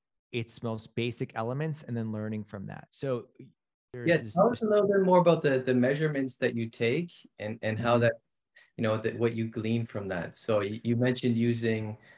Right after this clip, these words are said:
Speaker 2: sorry, I forget the device you're using there.
Speaker 1: Empatica, yeah.
Speaker 2: Mm-hmm.
Speaker 1: So
Speaker 2: What
Speaker 1: it's,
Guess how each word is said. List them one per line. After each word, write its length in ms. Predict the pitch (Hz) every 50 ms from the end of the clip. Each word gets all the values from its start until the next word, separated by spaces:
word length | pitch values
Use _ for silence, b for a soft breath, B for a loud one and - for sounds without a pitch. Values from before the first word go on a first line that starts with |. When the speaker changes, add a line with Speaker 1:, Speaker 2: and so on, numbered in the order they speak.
| b b _
Speaker 2:
sorry, 260 | - - 117 107 101
I 40 | 95
forget 280 | - 113 117 113 113
the 60 | -
device 420 | 101 95 95 98 101 107 107 - -
you're 100 | 120 110
using 280 | 113 113 113 123 120
there. 280 | 120 123 143 160 156 - - _ -
Speaker 1:
Empatica, 720 | 131 123 - - 127 117 110 113 120 - 135 131 131 127 - _
yeah. 280 | 127 113 107 104 107 107
Speaker 2:
Mm-hmm. 140 | 127 139 143 B B B B -
Speaker 1:
So 260 | - 175 170 156 147
Speaker 2:
What 120 | 170 175 - 107 - -
Speaker 1:
it's, 220 | - 151 131 -